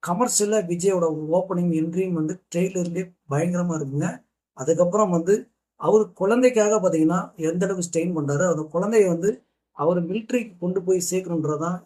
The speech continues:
இவரோட லட்சியமா இருக்கிறது. அதுக்கப்புறம் பாத்தீங்கன்னா ரவுடிகள்லாம் தும்சம் பண்றாரு. ஏன்னா அரசியல் டயலாக் எல்லாம் வந்து பிரிச்சு மேயுதுங்க, தீப்பொறியா பறக்குது.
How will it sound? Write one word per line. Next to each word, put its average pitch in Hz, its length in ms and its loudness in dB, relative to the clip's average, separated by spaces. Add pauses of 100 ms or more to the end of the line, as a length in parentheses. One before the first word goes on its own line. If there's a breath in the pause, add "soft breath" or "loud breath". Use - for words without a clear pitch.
இவரோட 180 600 0
லட்சியமா 151 460 -2
இருக்கிறது. 143 400 -2 (460)
அதுக்கப்புறம் 165 480 2
பாத்தீங்கன்னா 165 300 0 (140)
ரவுடிகள்லாம் 175 640 -2 (100)
தும்சம் 202 400 -2
பண்றாரு. 151 420 -2 (440)
ஏன்னா 190 220 -4
அரசியல் 190 500 -2
டயலாக் 180 400 -2
எல்லாம் 190 220 -6
வந்து 175 220 -6 (840)
பிரிச்சு 254 380 -2
மேயுதுங்க, 175 440 4 (280)
தீப்பொறியா 220 560 2
பறக்குது. 170 420 -2